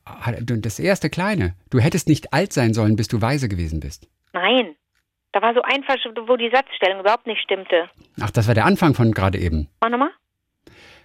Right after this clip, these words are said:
Speaker 1: „Rumpel deinen Bauch, Spuckerfeuer, <laughs> Ausgussregen. Noch Regenwind, Donnerfeuer sind meine Töchter. Ich besteuere
Speaker 2: Das,
Speaker 1: dich
Speaker 2: das ist
Speaker 1: nicht.“
Speaker 2: doch von Yoda, der Monolog.
Speaker 1: Kenn ich nicht.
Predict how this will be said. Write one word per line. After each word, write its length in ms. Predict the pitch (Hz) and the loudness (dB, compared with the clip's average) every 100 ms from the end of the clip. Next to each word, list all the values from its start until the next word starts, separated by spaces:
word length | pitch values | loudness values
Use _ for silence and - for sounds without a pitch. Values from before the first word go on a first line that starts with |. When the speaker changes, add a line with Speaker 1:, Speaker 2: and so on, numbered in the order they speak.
| - | 2
Speaker 1:
„Rumpel 420 | 147 220 151 123 | 4 4 2 0
deinen 260 | 123 120 113 | 0 0 0
Bauch, 400 | 175 113 - - _ | 0 -2 -6 -16 _
Spuckerfeuer, 760 | - - 208 190 - 110 82 85 _ _ | -6 2 4 2 2 0 0 -6 _ _
<laughs> 180 | _ - | _ -2
Ausgussregen. 880 | 156 185 - 127 101 107 90 80 - _ _ _ _ _ _ | 0 0 -2 -4 0 0 0 -4 -8 _ _ _ _ _ _
Noch 320 | 127 147 - | 2 2 -2
Regenwind, 580 | 117 143 160 139 135 147 | -2 0 2 2 2 0
Donnerfeuer 580 | 131 135 135 - 147 131 | 2 2 2 -2 -2 0
sind 160 | 104 90 | 0 0
meine 200 | 90 90 | 0 -2
Töchter. 440 | - 92 - 78 - _ _ _ _ _ _ | -2 -6 -6 -10 -12 _ _ _ _ _ _
Ich 180 | 131 - | -6 -2
besteuere 540 | 92 - 127 147 160 | 0 2 2 -2 -2
Speaker 2:
Das, 100 | 147 | -2
Speaker 1:
dich 100 | 147 | -2
Speaker 2:
das 80 | 320 | 0
ist 0 | |
Speaker 1:
nicht.“ 140 | 294 | -2
Speaker 2:
doch 180 | 427 440 | 0 -2
von 60 | 415 | 2
Yoda, 320 | 427 523 339 | 4 6 4
der 120 | 262 | 2
Monolog. 480 | 233 220 208 185 175 - - - - - - - _ _ _ _ - _ _ | 2 4 4 6 4 0 -14 -20 -20 -18 -18 -20 _ _ _ _ -20 _ _
Speaker 1:
Kenn 220 | - 101 | -4 0
ich 100 | 104 | 2
nicht. 260 | 92 90 87 | 2 0 -4